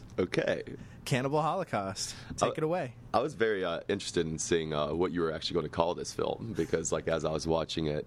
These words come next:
Speaker 1: um, um, the, the concept of it being a horror film really never struck me. Um, I mean, there were a couple of elements that perhaps did.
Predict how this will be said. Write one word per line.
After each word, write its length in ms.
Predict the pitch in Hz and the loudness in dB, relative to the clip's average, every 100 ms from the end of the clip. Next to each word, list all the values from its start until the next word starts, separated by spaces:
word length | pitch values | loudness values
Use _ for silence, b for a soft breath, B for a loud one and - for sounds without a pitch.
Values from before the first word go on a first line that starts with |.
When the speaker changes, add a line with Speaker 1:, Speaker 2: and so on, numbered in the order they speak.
| 73 | -2
Speaker 1:
um, 480 | 78 82 71 - B B B B - | 0 0 -2 -6 B B B B -2
um, 380 | - 76 73 71 73 | 0 2 0 -2 2
the, 320 | 78 73 - - - - - - - | 2 0 -4 -10 -18 -18 -18 -8 -4
the 60 | |
concept 420 | 82 98 90 98 85 | 2 2 2 -2 0
of 100 | 71 | 0
it 80 | 85 | 0
being 140 | 82 | 0
a 80 | 71 | -2
horror 360 | 78 98 90 | 2 2 2
film 440 | 76 76 71 73 - | 0 -2 -2 -4 -2
really 220 | 92 101 | 2 2
never 200 | 90 78 | 2 -2
struck 360 | 73 - 117 - | -2 0 0 -2
me. 200 | - 87 - - - | -6 -8 -12 -2 2
Um, 400 | 90 85 78 - | 2 0 -4 -2
I 40 | 87 | 0
mean, 160 | 87 | 2
there 80 | 92 | 2
were 120 | 90 | 2
a 40 | 87 | 0
couple 260 | - 104 | 0 0
of 80 | 113 | 0
elements 520 | 117 117 120 123 - - | 0 0 -4 -4 -6 -2
that 140 | - - | -4 0
perhaps 460 | 73 - 82 - | 0 2 0 0
did. 320 | - 104 101 | 0 0 0